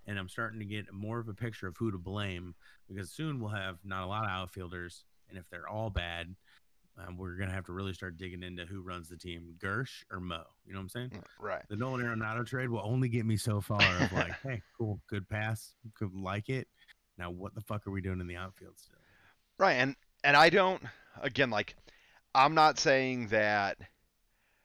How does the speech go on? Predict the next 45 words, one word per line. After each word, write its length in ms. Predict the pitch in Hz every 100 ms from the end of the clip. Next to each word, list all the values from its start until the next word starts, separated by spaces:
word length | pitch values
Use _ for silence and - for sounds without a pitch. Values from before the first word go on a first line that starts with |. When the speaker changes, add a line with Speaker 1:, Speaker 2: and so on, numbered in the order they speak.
| _ _ _
Speaker 2:
"Oh, 220 | 147 143 131
this 180 | 127
was 100 | 113 113
a 60 |
terrible 540 | 110 131 107 104 101 98
trade." 500 | - 98 90 95 120 - _
It 140 | 131
just, 220 | 123 135 -
it 100 | 131
doesn't 300 | 135 135 139
make 220 | 104 90
sense 340 | - 190 - -
to 100 | 104
me, 380 | 95 92 95 - - - - - _ _
Speaker 1:
Yeah. 100 | - - 117
Speaker 2:
gi-, 180 | 147 - -
given 300 | - 160 175
the 80 | 147
fact 400 | - 123 120 -
that 360 | 120 104 - -
Fowler 460 | - 113 117 110
is 80 | 104
a 60 | -
free 260 | - 117
agent 220 | 113 110
at 60 | 104
the 100 | 95
end 120 | 95
of 60 | 113
the 80 | 98
year. 380 | 87 82 92 - _ - - -
You 220 | 117 110 90
didn't 320 | 120 139 156
have 260 | 131 127 113
a 80 |
minor 340 | 101 101 113 110
league 160 | 101 -
system 340 | 117 - 92
last 360 | 98 98 - 87
year, 200 | 87 90
so 200 | - 131
guys 380 | 107 110 117 113
like 180 | 127 -
Justin 460 | 120 104 - 107
Williams, 720 | 95 95 95 95 95 92 -